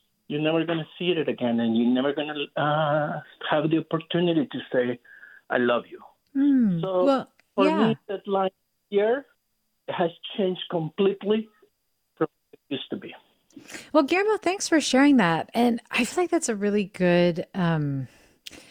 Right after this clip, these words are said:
Speaker 2: it's a really good one for you, <laughs> Jenny Odell, because in many ways, what Guillermo is saying is underscoring what you were saying about our sense of death, um, also just the finite sense of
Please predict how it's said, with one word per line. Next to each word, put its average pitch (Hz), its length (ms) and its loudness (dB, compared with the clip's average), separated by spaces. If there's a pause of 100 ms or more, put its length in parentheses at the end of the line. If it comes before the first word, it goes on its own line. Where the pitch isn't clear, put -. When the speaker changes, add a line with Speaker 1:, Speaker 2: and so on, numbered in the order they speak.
(220)
Speaker 2:
it's - 100 0
a 277 40 4
really 339 160 4
good 311 120 2
one 294 140 2
for 262 80 2
you, 247 240 8
<laughs> 233 80 2
Jenny 220 280 10
Odell, 208 380 6
because 196 640 6 (640)
in 277 580 2
many 339 220 2
ways, 302 240 2
what 208 140 0
Guillermo 233 300 2
is 226 100 2
saying 226 440 2
is 233 300 2
underscoring 240 440 4
what 196 120 2
you 196 120 2
were 190 80 0
saying 180 260 2
about 170 300 0 (520)
our 214 580 4 (240)
sense 185 360 2
of 180 120 -6
death, 247 640 -2
um, 160 640 -2
also 320 280 -2
just 285 240 -6
the 208 80 -2
finite 180 600 -4 (200)
sense 175 300 -6
of 151 140 -12